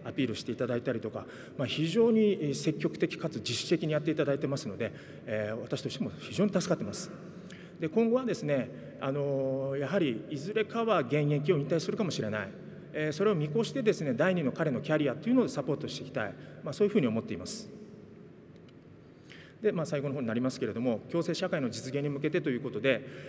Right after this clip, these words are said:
えー、私は彼と知り合って、えー、障害者スポーツを通してですね、誰もがスポーツに親しむ機会を持っていること、これを伝えてですね、スポーツで可能性を追求する人の姿っていうのは、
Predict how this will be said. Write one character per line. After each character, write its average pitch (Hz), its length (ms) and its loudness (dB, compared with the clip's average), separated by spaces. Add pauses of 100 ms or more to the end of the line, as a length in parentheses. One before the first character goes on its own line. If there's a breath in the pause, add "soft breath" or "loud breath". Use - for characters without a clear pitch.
(140 loud breath)
え 139 200 6
ー、 139 60 0
私 156 180 -2
は 190 80 -2
彼 190 160 2
と 139 80 2
知 - 160 -2
り 151 100 2
合 151 60 4
っ - 20 0
て、 110 420 -2
え 120 80 -6
ー、 - 20 -6
障 165 260 2
害 160 100 4
者 156 140 0
ス - 80 -8
ポ 202 140 8
ー - 40 4
ツ - 80 -2
を 113 60 2
通 226 260 -2
し - 40 -4
て 135 100 0
で 101 80 -4
す - 80 -10
ね、 139 180 0 (400 loud breath)
誰 269 200 4
も 277 100 4
が 185 140 6
ス - 120 -4
ポ 190 160 6
ー 185 40 6
ツ 156 100 -2
に 127 80 2
親 160 160 -2
し - 80 0
む 147 80 0
機 - 100 -6
会 147 120 2
を - 20 2
持 139 80 2
っ 156 60 0
て 143 80 0
い - 20 2
る - 60 -4
こ - 80 -4
と、 107 100 0
こ 190 140 -4
れ 214 60 6
を - 20 2
伝 - 260 2
え 202 80 6
て 202 100 6
で 147 100 2
す - 100 -6
ね、 113 240 0 (520 loud breath)
ス - 140 -10
ポ 277 140 4
ー 269 60 4
ツ 185 100 4
で 151 80 8
可 165 120 4
能 165 120 4
性 165 140 2
を - 20 0
追 175 200 -2
求 180 160 -2
す 180 140 -2
る 170 80 2
人 - 140 0
の 139 100 2
姿 196 440 4
っ 117 40 0
て - 180 -6
い 120 60 4
う 113 40 4
の 107 120 2
は、 127 200 2